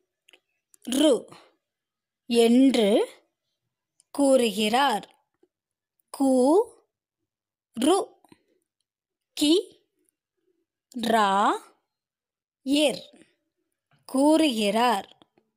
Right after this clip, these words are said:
பாரதிதாசன் எவற்றையெல்லாம் இனியன என்று கூறுகிறார். இவ்வினாவிற்கான விடை, கனியின் சுவை,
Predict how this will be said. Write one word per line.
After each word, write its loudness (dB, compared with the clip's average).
பாரதிதாசன் 0
எவற்றையெல்லாம் 0
இனியன 2
என்று -2
கூறுகிறார். -2
இவ்வினாவிற்கான 2
விடை, -2
கனியின் 4
சுவை, 0